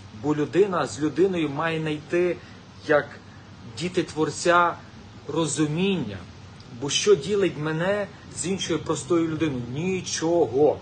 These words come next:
Тому що я не нажив майна, проста людина не нажила майна. Що ми можемо ділити між собою? А той, хто нажив майно,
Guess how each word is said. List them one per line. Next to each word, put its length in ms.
Тому 220
що 160
я 200
не 100
нажив 320
майна, 340
проста 400
людина 240
не 100
нажила 380
майна. 320
Що 260
ми 100
можемо 380
ділити 380
між 200
собою? 360
А 160
той, 80
хто 180
нажив 300
майно, 460